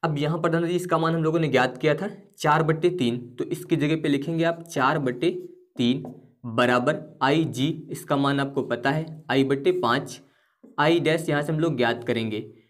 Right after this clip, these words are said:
यहाँ पर हो जाएगा आई बट्टे पाँच, इतना हुआ,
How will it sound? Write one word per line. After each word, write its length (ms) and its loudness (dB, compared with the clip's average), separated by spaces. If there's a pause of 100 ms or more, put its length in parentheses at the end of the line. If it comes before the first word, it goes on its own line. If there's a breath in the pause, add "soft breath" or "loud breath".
(160 loud breath)
यहाँ 260 0
पर 120 0
हो 80 2
जाएगा 500 0
आई 220 2
बट्टे 340 0 (400)
पाँच, 360 -2 (220)
इतना 240 -2
हुआ, 220 0